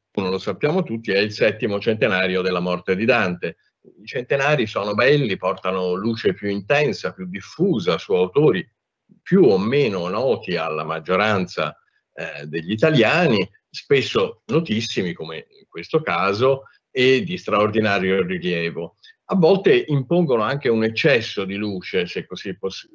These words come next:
possiamo dire, anche là dove servirebbe forse una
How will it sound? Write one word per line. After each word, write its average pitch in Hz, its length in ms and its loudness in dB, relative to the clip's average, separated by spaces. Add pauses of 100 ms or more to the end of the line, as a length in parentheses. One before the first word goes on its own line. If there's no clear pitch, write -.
(140)
possiamo 113 440 2
dire, 113 300 2
anche 147 640 0 (320)
là 139 200 2
dove 120 220 4
servirebbe 113 800 0
forse 117 680 0
una 95 420 -6